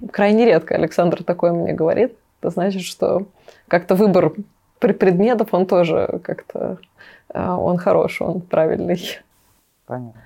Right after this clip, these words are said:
Speaker 1: Ну и плюс это как бы это тоже, э, в российском праве столько, а, чистых листов,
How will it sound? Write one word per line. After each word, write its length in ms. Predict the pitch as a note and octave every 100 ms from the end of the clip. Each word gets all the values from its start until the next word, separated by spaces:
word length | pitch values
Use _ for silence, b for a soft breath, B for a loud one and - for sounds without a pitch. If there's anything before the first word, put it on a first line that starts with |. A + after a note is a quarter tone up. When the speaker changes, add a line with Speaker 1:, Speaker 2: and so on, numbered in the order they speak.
| b
Speaker 1:
Ну 140 | B3 D4+
и 20 |
плюс 240 | C#4+ D#4+
это 180 | C#4+ A#3+
как 240 | A3+ - A3
бы 60 |
это 140 | A3 A3
тоже, 280 | B3+ A3
э, 520 | F#3+ F3 D#3+ - F3+ E3
в 380 | D#3+ D#3+ D#3+
российском 460 | F#3 F#3+ B3+ A#3+ G#3
праве 260 | A3+ A3+ G3
столько, 800 | - A3+ A3 G3 F3 D#3+ E3 G3+ b b b _
а, 220 | - E3 E3
чистых 360 | A3+ G#3+ F3+
листов, 440 | F3 F3 A#3+ B3+